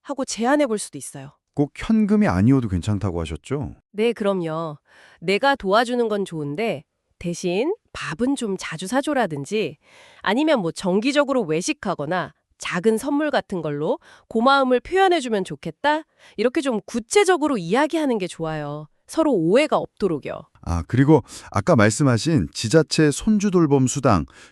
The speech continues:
Speaker 2: 그것도 좀 활용하면 좋겠네요. 자녀한테 사는 곳 주민센터 복지과에 한번 문의해보라고 알려주는 거죠.
Speaker 1: 맞습니다. 그게 또 도움이 될 수 있죠.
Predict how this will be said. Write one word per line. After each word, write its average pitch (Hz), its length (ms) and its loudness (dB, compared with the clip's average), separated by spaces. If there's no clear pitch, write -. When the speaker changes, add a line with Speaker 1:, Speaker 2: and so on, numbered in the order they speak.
Speaker 2:
그것도 170 340 0
좀 190 140 2
활용하면 196 380 2
좋겠네요. 98 840 2
자녀한테 120 580 4
사는 196 380 0
곳 185 180 2
주민센터 120 600 4
복지과에 113 680 4
한번 208 300 2
문의해보라고 143 500 4
알려주는 107 400 6
거죠. 65 320 -8
Speaker 1:
맞습니다. 185 720 -4
그게 277 220 -2
또 381 100 0
도움이 262 380 2
될 185 160 2
수 - 160 -4
있죠. 190 460 -6